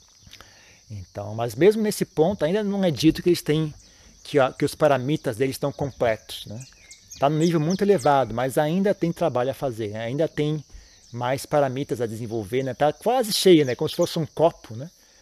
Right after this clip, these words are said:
Tá quase na borda já, né? Mas não tá ainda. Então ele continua trabalhando, mesmo depois que ele alcança o nível de Maha Bodhisattva, né? Que não tem mais volta, não tem como mais ele desistir do caminho de Bodhisattva, não tem mais como ele ser,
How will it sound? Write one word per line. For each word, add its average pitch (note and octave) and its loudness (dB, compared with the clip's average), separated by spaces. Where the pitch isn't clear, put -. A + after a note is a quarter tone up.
Tá C#3+ -2
quase G#3+ 2
na G#3 6
borda B2 6
já, G#2 -4
né? A2+ -10
Mas C#3+ -6
não G3 -6
tá F#3 -2
ainda. A2 -6
Então A2 -8
ele F3 -8
continua F3 -4
trabalhando, F3 -2
mesmo C#3 0
depois F3+ 0
que - 2
ele C#3+ 4
alcança D3+ -4
o D3+ -6
nível C#3+ -2
de B2+ -4
Maha A#2+ -4
Bodhisattva, B2 -8
né? C3+ -18
Que B2+ -8
não C#3 -2
tem D3 0
mais C3+ -4
volta, B2 -2
não A#2+ -8
tem D3 -4
como C#3+ -8
mais B2 -2
ele B2+ -2
desistir B2 -8
do A#2+ -6
caminho A#2 -10
de A#2 -8
Bodhisattva, A2+ -8
não B2 -10
tem C#3+ -4
mais C#3 -6
como C3 -8
ele A#2+ -6
ser, B2 -10